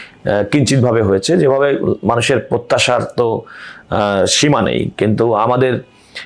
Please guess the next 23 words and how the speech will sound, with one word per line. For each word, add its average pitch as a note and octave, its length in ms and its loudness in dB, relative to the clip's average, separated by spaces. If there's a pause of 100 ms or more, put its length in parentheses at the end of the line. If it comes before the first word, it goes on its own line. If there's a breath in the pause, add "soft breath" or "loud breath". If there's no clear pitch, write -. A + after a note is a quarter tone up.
(140)
প্রত্যাশার B2+ 460 2
সেই A2+ 260 2
সীমা A2 500 0 (380 loud breath)
পর্যন্ত A2 340 2
আমরা G#2 200 2
এখনো G#2 200 -2
পৌঁছাতে F#2+ 380 -2
পারি D#2 260 0
নাই। - 140 -4 (460 loud breath)
এ - 60 2
সব A#3 300 2
কিছু B3+ 240 2
মিলে G3 260 4
দরকার D#3+ 380 2
হচ্ছে D#3 340 2
আরেকটি C3+ 360 0
কথা C#3+ 200 2
বলি, B2 200 4
আপনি A2 200 0
যেহেতু B2 240 2
বললেন A2+ 440 2
অত্যন্ত A2 420 0
গুরুত্বপূর্ণ, G2+ 760 0